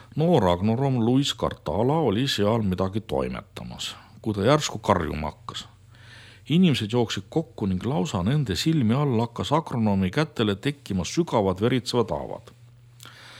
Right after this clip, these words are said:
Järgmisel päeval, kui kannatanu taas samale kohale koos politseinikega läks, oli noaga nähtamatu taas platsis ning hakkas Luis Cartalat lõikuma kaela ja selja piirkonnas.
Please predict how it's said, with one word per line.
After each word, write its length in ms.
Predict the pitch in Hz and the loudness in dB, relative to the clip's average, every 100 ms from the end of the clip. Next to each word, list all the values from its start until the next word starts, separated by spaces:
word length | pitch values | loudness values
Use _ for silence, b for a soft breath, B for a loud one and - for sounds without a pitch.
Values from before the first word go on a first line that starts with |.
| B B B B - | B B B B -2
Järgmisel 380 | 139 196 170 127 | 2 4 4 2
päeval, 300 | 123 151 139 | 4 4 4
kui 120 | 107 104 | 2 0
kannatanu 580 | 135 151 127 - 90 92 | 0 0 -2 -2 -4 -2
taas 320 | 139 131 - | -2 0 0
samale 360 | 113 117 104 | 0 2 0
kohale 340 | 98 113 101 87 | 0 -2 0 -2
koos 280 | - 92 - | 0 -2 -2
politseinikega 920 | 95 95 92 151 165 156 143 131 123 | -2 -2 0 0 2 0 -2 -4 0
läks, 340 | 131 131 - - B B B B B | -2 -2 -10 -10 B B B B B
oli 220 | 92 101 95 | 0 2 4
noaga 480 | 143 170 135 104 | 2 2 2 0
nähtamatu 600 | 101 147 - 113 120 - | 0 0 -2 -4 -4 -4
taas 340 | 104 131 107 - | 0 2 2 0
platsis 560 | 87 80 - - - - B B B B - | 0 -2 -4 -8 -10 -14 B B B B -10
ning 160 | 80 101 | -4 0
hakkas 400 | 160 - 156 - | 0 0 -4 0
Luis 280 | 117 143 - | 0 0 0
Cartalat 600 | 95 - 101 123 110 95 | -4 0 2 4 2 4
lõikuma 460 | 123 123 - 78 | 2 2 -4 -8
kaela 380 | - 123 151 147 139 | 0 4 4 4 4
ja 80 | |
selja 340 | - 87 104 107 | 2 2 2 2
piirkonnas. 720 | - 80 - 50 50 - - | 0 -2 -2 -8 -12 -14 -16